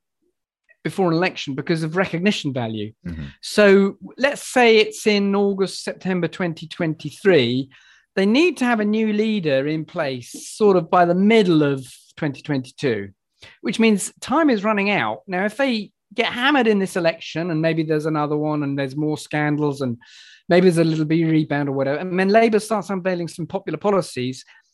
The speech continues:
Speaker 1: you know, they've got a
Speaker 2: Well,
Speaker 1: problem on their
Speaker 2: sure,
Speaker 1: hands. So
Speaker 2: that's
Speaker 1: they
Speaker 2: a whole different question. <laughs> Like
Speaker 1: Well, that's a whole different question. But the point is they,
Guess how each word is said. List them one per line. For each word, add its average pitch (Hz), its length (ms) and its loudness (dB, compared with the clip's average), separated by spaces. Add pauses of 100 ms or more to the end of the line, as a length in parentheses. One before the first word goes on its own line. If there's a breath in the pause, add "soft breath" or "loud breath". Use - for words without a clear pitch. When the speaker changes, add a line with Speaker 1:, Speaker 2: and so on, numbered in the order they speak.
(280 soft breath)
Speaker 1:
you 311 80 2
know, 220 120 6
they've 233 180 4
got 262 140 -2
a - 20 -2
Speaker 2:
Well, - 80 -2
Speaker 1:
problem 247 220 2
on 190 60 2
their 151 100 0
Speaker 2:
sure, 139 80 0
Speaker 1:
hands. 127 200 -2
So - 80 0
Speaker 2:
that's 120 140 0
Speaker 1:
they 117 40 -2
Speaker 2:
a 101 40 -2
whole 101 160 -4
different 104 320 -4
question. - 640 -4
<laughs> - 40 -16
Like - 140 -4
Speaker 1:
Well, 214 100 6
that's 233 160 2
a 240 60 2
whole 247 100 4
different 226 240 0
question. 233 220 0
But 196 80 -2
the 175 60 -6
point 226 240 -2
is 208 100 -2
they, 196 220 -4